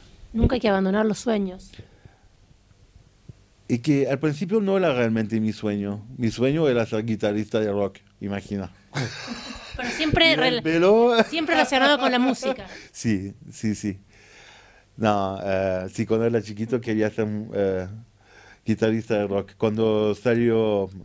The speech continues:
Speaker 2: la banda Europe, <laughs> quería ser guitarrista de Europe. Bueno, tenía, no sé, ocho años. <laughs> Igual, eh, sí, hay que, hay que siempre ir por adelante.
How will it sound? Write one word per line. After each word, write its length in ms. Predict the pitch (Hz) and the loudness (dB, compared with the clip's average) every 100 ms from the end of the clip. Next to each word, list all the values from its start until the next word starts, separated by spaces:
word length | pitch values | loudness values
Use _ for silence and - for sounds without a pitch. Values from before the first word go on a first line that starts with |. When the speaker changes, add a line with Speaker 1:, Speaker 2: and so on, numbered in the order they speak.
| 82 | -10
Speaker 2:
la 160 | 104 101 | -2 0
banda 640 | 113 120 117 107 101 95 | 2 2 2 2 0 -2
Europe, 500 | 101 120 117 131 147 - _ - - - 208 214 220 | 0 0 2 0 -2 -20 _ -20 -20 -20 -18 -16 -2
<laughs> 580 | 202 - 190 - - - | -2 0 -2 -2 -14 -8
quería 280 | 113 107 107 | -2 0 0
ser 240 | 110 104 | 0 -2
guitarrista 480 | 104 98 98 104 101 | -4 -4 -2 -2 -2
de 120 | 92 | -2
Europe. 340 | 82 78 71 - | -2 -6 -8 -6
Bueno, 280 | 92 92 92 - - - - - | -4 -4 -6 -14 -18 -20 -20 -8
tenía, 280 | - 104 101 101 | -2 0 0 0
no 120 | 104 104 | -2 -4
sé, 200 | 113 107 | -2 -2
ocho 260 | 98 107 | -2 -4
años. 260 | 107 98 95 - _ _ - - - - - | -4 -6 -12 -18 _ _ -20 -20 -20 -10 0
<laughs> 1300 | 135 - - - - _ _ _ - - _ - | 0 -2 -14 -20 -20 _ _ _ -20 -20 _ -6
Igual, 360 | 113 107 123 120 | 0 4 4 2
eh, 360 | 104 98 95 92 _ _ _ _ _ _ _ _ _ _ _ - _ | 0 0 -4 -8 _ _ _ _ _ _ _ _ _ _ _ -20 _
sí, 360 | - 117 107 98 | -2 2 2 2
hay 140 | 107 107 | -2 -2
que, 340 | 110 104 98 | 0 2 2
hay 100 | 107 | -2
que 140 | 113 107 | -4 -4
siempre 320 | 110 104 107 | -4 -2 0
ir 120 | 104 | 0
por 160 | 101 95 | -2 -2
adelante. 500 | 98 101 92 95 | -2 -4 -6 -12